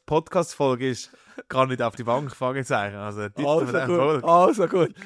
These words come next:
Speaker 2: Von mir aus ist das okay, dann klickt vielleicht noch einer mehr an. Aber ich, ich, wirklich, ich halte das nicht für eine unglaublich dumme Idee,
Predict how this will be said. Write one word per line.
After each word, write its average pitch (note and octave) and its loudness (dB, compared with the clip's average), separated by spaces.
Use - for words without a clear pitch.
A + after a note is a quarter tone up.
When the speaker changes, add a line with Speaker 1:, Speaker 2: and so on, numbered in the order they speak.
Speaker 2:
Von E3+ 6
mir A3 12
aus G#3+ 4
ist F3 2
das A3 -6
okay, F#3+ 2
dann E3 -8
klickt - -10
vielleicht E3+ -4
noch D#3+ -2
einer D#3+ 0
mehr E3+ -2
an. F#3 -4
Aber D3+ -2
ich, F3+ -12
ich, G3 2
wirklich, - 0
ich D#3 -2
halte A#2 -6
das C#3+ -12
nicht - -10
für G3+ -8
eine F#3+ -8
unglaublich E3+ -2
dumme F3 -2
Idee, D#3+ -4